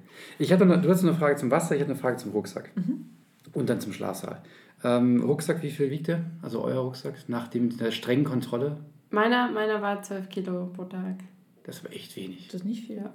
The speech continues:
Speaker 2: Wie viel Liter hat der so Fassungsvermögen, dass man sich's vorstellen kann?
Speaker 3: Ähm, ich glaub dreißig Liter.
Speaker 2: Okay,
Speaker 1: Okay,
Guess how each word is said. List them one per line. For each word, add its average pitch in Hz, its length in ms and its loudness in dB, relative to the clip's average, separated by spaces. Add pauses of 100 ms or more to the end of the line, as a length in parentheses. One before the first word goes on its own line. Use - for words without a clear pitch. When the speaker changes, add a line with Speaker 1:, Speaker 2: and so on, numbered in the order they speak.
(160)
Speaker 2:
Wie 208 120 -4
viel 208 140 -2
Liter 196 300 -4
hat 185 140 -6
der 190 80 -6
so 185 100 -6
Fassungsvermögen, 247 960 -4
dass 233 160 -6
man 208 80 -6
sich's 196 180 -10
vorstellen - 500 -8
kann? 302 100 -14 (420)
Speaker 3:
Ähm, 196 1080 4 (160)
ich - 160 -16 (200)
glaub 185 400 -2
dreißig - 520 -4
Liter. 185 400 -4 (400)
Speaker 2:
Okay, 196 220 -10
Speaker 1:
Okay, 180 100 -4